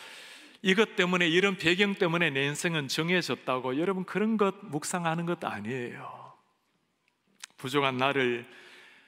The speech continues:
이렇게 사랑하셔서 하늘의 하나님이 오셔서 비참하게 십자가에 피를 흘리시고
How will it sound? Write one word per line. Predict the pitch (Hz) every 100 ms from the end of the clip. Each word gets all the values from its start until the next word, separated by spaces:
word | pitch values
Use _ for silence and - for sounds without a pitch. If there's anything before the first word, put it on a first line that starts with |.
| _ -
이렇게 | 160 185 185
사랑하셔서 | - 170 165 160 147 165 - 156
하늘의 | - - 180 160
하나님이 | 147 175 170 160 151
오셔서 | 165 151 - 143 - 151 147 143
비참하게 | - 165 - 170 165 151
십자가에 | - - 175 156
피를 | - - 165 143
흘리시고 | 165 135 - 135 131 135